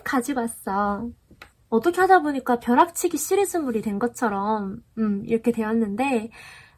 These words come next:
어... 탐구 같은 경우는 그 벼락치기 시리즈물, 수학이랑 영어보다도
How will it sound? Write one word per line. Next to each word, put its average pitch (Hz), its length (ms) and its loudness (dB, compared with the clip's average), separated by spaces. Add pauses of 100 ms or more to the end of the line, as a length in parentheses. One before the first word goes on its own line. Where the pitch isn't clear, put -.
(160)
어... 208 640 -6 (680)
탐구 440 260 4
같은 381 300 4
경우는 226 560 0
그 294 260 2
벼락치기 330 560 2
시리즈물, 233 640 -4 (240)
수학이랑 302 720 0
영어보다도 240 1200 4